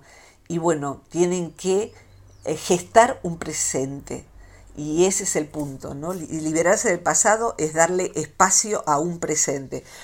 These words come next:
Pero bueno, con los conceptos, lápiz y papel o anotar digitalmente, <laughs> porque vienen los famosos tips, como se llama hoy.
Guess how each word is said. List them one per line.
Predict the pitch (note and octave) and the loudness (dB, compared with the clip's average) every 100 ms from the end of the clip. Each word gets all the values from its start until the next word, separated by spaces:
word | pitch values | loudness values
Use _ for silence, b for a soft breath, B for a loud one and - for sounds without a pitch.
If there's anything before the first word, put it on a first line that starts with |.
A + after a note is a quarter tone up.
| B | B
Pero | - F#3+ | 4 6
bueno, | F#3 E3 D3+ _ _ _ _ _ - - | 6 4 -2 _ _ _ _ _ -20 2
con | F#3+ | 4
los | F#3 F#3 | 4 0
conceptos, | F3+ F3 B3+ B3+ - G#3+ D#3 - B B B - - | 2 4 4 2 2 0 0 -6 B B B -18 -6
lápiz | G3 G3 G#3 A3 A3+ A#3 C4 C4+ B3 | -2 2 4 8 10 10 6 0 -4
y | |
papel | F3+ F3 - G#3 A#3+ C4 | 2 2 4 4 6 4
o | F3+ E3 | 6 6
anotar | D#3+ D#3+ D#3 G3 G#3 A3 - | 6 2 6 8 8 6 2
digitalmente, | F3 F#3 - F#3+ G3 G3+ A3 F#3+ - A#3 A#3+ - - - - | -2 -4 0 0 0 0 -2 -2 4 8 8 4 -16 -18 -12
<laughs> | F#4+ D4+ G3 | -8 -8 -2
porque | F3 F3 F3 F3 | -2 0 -2 0
vienen | F3 F#3 F#3+ F3+ | 0 -2 -2 0
los | D#3+ | 0
famosos | F3+ E3+ F3 F3 E3+ | 0 -2 -4 -4 -6
tips, | - E3+ - - | -4 -4 -2 -2
como | E3 D#3 | -2 -4
se | D3 D3+ | -4 -2
llama | D3+ D3 C#3+ | -2 -4 -6
hoy. | D3 | -8